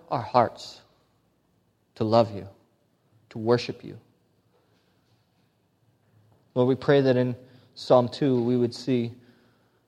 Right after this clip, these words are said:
the reality of our wickedness and the reality of our sin, the reality of how we rebel,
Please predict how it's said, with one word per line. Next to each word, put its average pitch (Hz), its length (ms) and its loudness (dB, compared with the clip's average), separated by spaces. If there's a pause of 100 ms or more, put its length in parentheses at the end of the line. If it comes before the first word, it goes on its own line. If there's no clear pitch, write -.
(140)
the 117 100 -2
reality 143 640 4
of 123 160 0
our 117 180 4
wickedness 147 680 -8
and 110 100 -10
the 107 200 -10 (120)
reality 127 480 4
of 120 100 -2
our 113 100 2
sin, 151 500 -2 (140)
the 113 80 -8
reality 135 540 6
of 120 160 -2 (460)
how 139 300 4
we 160 140 4
rebel, 135 720 2